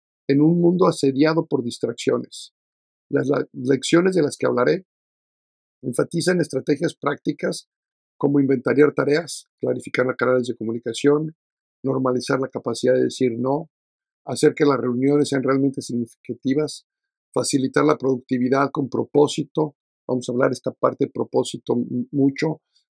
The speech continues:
formalizar el enfoque a través de los tiempos programados. Luego nos vamos a hablar un poco de la industria automotriz en tres grandes temas fundamentales que están sucediendo hoy en día.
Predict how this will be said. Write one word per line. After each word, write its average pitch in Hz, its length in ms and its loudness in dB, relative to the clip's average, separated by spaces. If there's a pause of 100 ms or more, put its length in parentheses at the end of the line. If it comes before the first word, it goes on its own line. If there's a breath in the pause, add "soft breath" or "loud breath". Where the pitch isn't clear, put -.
formalizar 135 580 2
el 147 120 4
enfoque 147 480 0
a 151 40 -2
través 135 360 0
de 143 100 2
los 123 220 -4
tiempos 139 400 0
programados. 123 920 0 (640)
Luego 214 200 10
nos 233 160 6
vamos 220 340 8
a 185 40 6
hablar 196 220 6
un 196 80 -2
poco 196 280 0
de 175 80 6
la 160 80 4
industria 165 320 2
automotriz 175 840 2
en 151 240 2
tres 180 520 4 (280)
grandes 175 720 2
temas 170 460 0 (480)
fundamentales 143 760 2
que - 60 -20
están 147 200 0
sucediendo 135 600 0
hoy 123 160 2
en 113 100 -2
día. 65 140 -14